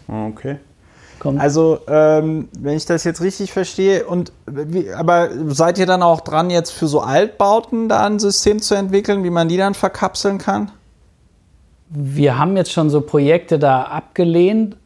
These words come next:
Speaker 2: weil wir jetzt uns einfach mal auf diese ganz hässlichen, weißt du, so im Ruhrgebiet oder so, diese Städte, das geht ja auch echt nicht nur um diese Klimasache, sondern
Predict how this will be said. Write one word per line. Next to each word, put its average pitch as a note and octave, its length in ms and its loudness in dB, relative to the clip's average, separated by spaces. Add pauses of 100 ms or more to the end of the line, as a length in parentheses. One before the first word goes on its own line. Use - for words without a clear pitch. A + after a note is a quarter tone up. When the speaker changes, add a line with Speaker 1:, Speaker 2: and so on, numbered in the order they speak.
(220)
Speaker 2:
weil C3+ 340 2
wir D3 80 6
jetzt C#3+ 240 -2
uns D3+ 240 -4
einfach D3 400 -2
mal D3+ 140 2
auf C#3+ 100 -6
diese C#3 240 0
ganz C#3+ 480 -4
hässlichen, C#3 720 -4
weißt C3 240 -2
du, D3 60 -2
so C3 180 2
im B2+ 100 2
Ruhrgebiet C#3 840 2
oder C3+ 240 0
so, C#3 260 0 (360)
diese C#3 200 0
Städte, D#3+ 500 0
das C3 180 -2
geht D3+ 160 0
ja C#3+ 160 4
auch C#3 180 -4 (120)
echt - 300 -4
nicht F3 160 -2
nur E3 220 4
um C#3+ 120 0
diese C3+ 360 2
Klimasache, C3+ 720 0
sondern C3 320 0